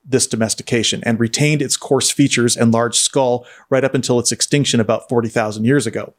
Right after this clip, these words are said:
So what was it that led to the domestication of modern humans but left Neanderthals unchanged?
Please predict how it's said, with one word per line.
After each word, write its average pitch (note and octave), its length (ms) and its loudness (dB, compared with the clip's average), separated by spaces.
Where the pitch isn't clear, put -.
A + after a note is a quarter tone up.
So A#2+ 380 0
what A#2+ 200 0
was D3+ 220 2
it - 140 -2
that A#2 160 -4
led C3+ 200 4
to B2+ 80 -4
the A#2+ 100 0
domestication A#2+ 640 0
of A2 80 0
modern A#2 280 0
humans C#3 440 0
but A2+ 140 0
left B2 320 -2
Neanderthals A#2 720 2
unchanged? A2+ 640 -4